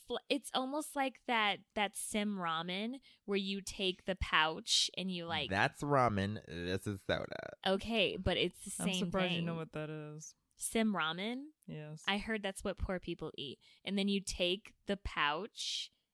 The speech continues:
Speaker 1: and you put it, I think you put it, like, not
Speaker 2: Yeah,
Speaker 1: with the
Speaker 2: you
Speaker 1: noodles,
Speaker 2: don't have to
Speaker 1: but,
Speaker 2: say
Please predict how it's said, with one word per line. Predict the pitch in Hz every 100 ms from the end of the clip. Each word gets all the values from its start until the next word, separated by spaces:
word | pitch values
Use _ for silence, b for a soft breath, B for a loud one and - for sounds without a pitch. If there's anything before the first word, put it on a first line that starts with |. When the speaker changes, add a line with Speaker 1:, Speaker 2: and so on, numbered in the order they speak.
| _
Speaker 1:
and | 185 190
you | 185 -
put | - 202
it, | 175 160 - _ _ _ _ _ -
I | 185
think | - 220 226
you | 294
put | - 233
it, | 196 -
like, | 165 143 - - -
not | 185 175
Speaker 2:
Yeah, | 156 127
Speaker 1:
with | 170 180
the | 196
Speaker 2:
you | 135
Speaker 1:
noodles, | - 196
Speaker 2:
don't | 175
have | 165
to | 175
Speaker 1:
but, |
Speaker 2:
say | 123